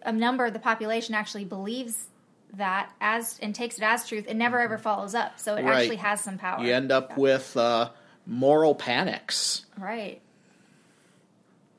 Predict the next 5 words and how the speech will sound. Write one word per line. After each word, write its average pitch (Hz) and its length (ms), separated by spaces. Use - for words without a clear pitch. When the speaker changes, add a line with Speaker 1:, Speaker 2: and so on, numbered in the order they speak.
Speaker 2:
Like, 110 440
everybody 127 580
knows 127 400
about, 113 640
uh, 107 360